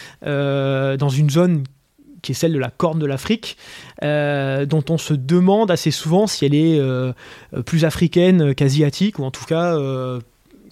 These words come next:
si elle relève plus de l'océan Indien, euh, et de la péninsule arabique dans l'esprit que de l'Afrique. Voilà, donc c'est, c'est quand même un carrefour civilisationnel et, euh, et des intérêts, euh, qui est, qui est particulièrement intéressant. Et s'entraîner dans, dans ce milieu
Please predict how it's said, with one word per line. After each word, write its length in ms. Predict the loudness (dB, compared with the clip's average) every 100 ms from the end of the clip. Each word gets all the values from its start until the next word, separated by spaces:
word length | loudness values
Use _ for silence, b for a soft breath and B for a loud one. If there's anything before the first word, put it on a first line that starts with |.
| _ -20 -20 -20 -12
si 200 | -6 -4
elle 80 |
relève 300 | -2 -2 -2
plus 220 | -2 -2 0
de 100 | 0
l'océan 440 | 0 0 0 2
Indien, 680 | 0 0 2 2 2 2 0
euh, 180 | -2 -2
et 100 | -2
de 60 |
la 100 | -2
péninsule 440 | -2 -2 -2 -2 -2
arabique 360 | -2 -4 -4
dans 120 | -4
l'esprit 360 | -4 -4 -4 -2
que 120 | -2
de 60 | -2
l'Afrique. 360 | -2 -6 -8 -10
Voilà, 160 | -6 -4
donc 140 | -4
c'est, 140 | -8 -4
c'est 180 | -2
quand 100 | 0
même 140 | 0 0
un 80 | -2
carrefour 520 | -4 -6 -2 -2 -2
civilisationnel 760 | -4 -2 -2 0 0 0 0 B B B B B -20 _ 0
et, 260 | 4 6 6
euh, 680 | 6 6 4 2 0 0 0
et 120 | 0
des 200 | 2 2
intérêts, 440 | 2 2 2 0 -4 B B B -12
euh, 160 | -8 -6
qui 200 | -2 -2
est, 60 |
qui 120 | -2 -4
est 20 |
particulièrement 440 | -4 -4 -4 -2
intéressant. 420 | -2 -2 -4 -6 -6
Et 220 | -6 -6 -8
s'entraîner 720 | -4 -2 -2 0 2 2 2 -2
dans, 220 | -6 -4
dans 100 | -4
ce 160 | -2 0
milieu 460 | 2 2 2 2